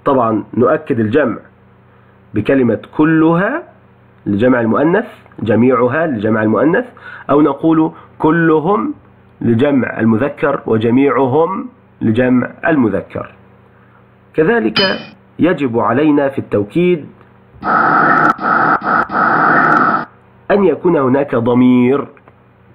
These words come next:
هذا الضمير هو الهاء. الهاء كلها جميعها أو كلهم وجميعهم. لا ينبغي علينا أن نقول في التوكيد كل فقط أو جميع فقط، لا، يجب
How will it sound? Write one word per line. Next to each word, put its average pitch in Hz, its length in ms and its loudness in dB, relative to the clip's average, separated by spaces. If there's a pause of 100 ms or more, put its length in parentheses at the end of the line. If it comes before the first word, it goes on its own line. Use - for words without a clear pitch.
(140)
هذا 120 220 0
الضمير 123 420 2
هو 139 160 2
الهاء. 123 720 -4 (540)
الهاء 120 520 0 (400)
كلها 147 440 2
جميعها 117 680 -2 (480)
أو 107 60 -6
كلهم 170 540 0
وجميعهم. 120 580 0 (1160)
لا 170 100 2
ينبغي 190 380 0
علينا 160 440 0
أن 120 100 0
نقول 123 340 0
في - 60 -6
التوكيد 165 720 -2 (200)
كل 170 300 2
فقط - 440 -4
أو 117 120 0
جميع 117 300 2
فقط، 113 360 -6
لا، 117 260 0 (540)
يجب 131 580 0